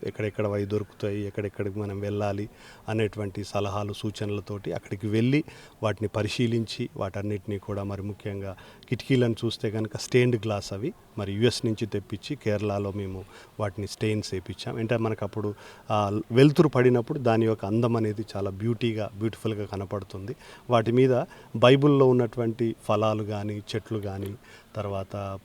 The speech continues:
పూలు కానీ దాంట్లో మనం పెట్టడం జరిగింది. కారిడార్లకు వెళ్తే కనుక మనము,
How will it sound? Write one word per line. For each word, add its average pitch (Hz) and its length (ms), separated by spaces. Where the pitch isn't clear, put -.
పూలు 127 200
కానీ 104 360
దాంట్లో 104 380
మనం 98 240
పెట్టడం 101 400
జరిగింది. 92 420
కారిడార్లకు 123 640
వెళ్తే 117 300
కనుక 113 260
మనము, 120 420